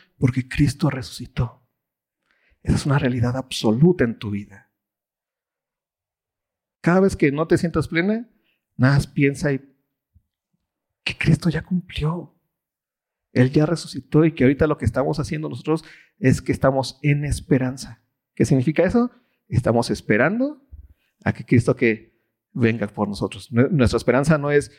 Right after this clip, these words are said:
ah, salir de mis problemas emocionales, porque ya estás pleno en quién,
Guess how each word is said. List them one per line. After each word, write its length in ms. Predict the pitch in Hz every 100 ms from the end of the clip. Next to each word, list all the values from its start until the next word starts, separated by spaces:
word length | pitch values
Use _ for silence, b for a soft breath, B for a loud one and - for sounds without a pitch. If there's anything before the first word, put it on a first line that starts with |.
| b b _ -
ah, 340 | 113 107 104
salir 500 | - 101 123 143 131 151 - _ _ _
de 200 | 196 113
mis 200 | 107 107
problemas 680 | - 113 104 117 127 113 -
emocionales, 960 | 196 - - 101 120 131 127 - - _ _ _ _ _ _ _ _ _ _
porque 220 | - -
ya 100 | -
estás 240 | 135 - -
pleno 540 | - 143 135 147 151
en 80 | 135
quién, 420 | - 127 120 -